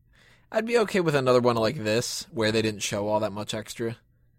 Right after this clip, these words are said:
but from the Superman perspective, I'd be cool with that. Other than that, though, knock it off. Stop showing me the whole fucking movie, 'cause I'm gonna watch all the trailers, <laughs> you know what I mean?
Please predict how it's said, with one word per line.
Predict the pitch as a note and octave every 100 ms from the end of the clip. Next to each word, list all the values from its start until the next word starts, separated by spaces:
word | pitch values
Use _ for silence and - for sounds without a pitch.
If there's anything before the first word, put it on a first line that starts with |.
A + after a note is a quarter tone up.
| _ _ _ _
but | A#2 G#2
from | - G#2+ G2+
the | G2
Superman | A2 G2+ G2+ F#2+
perspective, | A#2 - G#2+ - G#2 -
I'd | F#3+
be | F3+
cool | G2 E2
with | C#2
that. | C2+ - _ _ _ _ _ _ -
Other | E3+ A3+
than | G3+ D#3
that, | C3+ C#3 C#3+
though, | C#3+ C#3 B2 -
knock | G#2+ B2 B2 A#2+
it | G#2+
off. | F#2+ -
Stop | A#2 -
showing | B2+ A2+
me | A2+
the | A2
whole | A2+
fucking | - A2 A2
movie, | G2 F#2 C#2
'cause | A#2+
I'm | A#2+ A#2
gonna | C#3+ B2
watch | A#2+ A#2 -
all | G2+
the | E2+
trailers, | A2+ G#2+ C#2+ G2+ A#2+ -
<laughs> | -
you |
know | C3
what | B2
I | A#2
mean? | A#2+ B2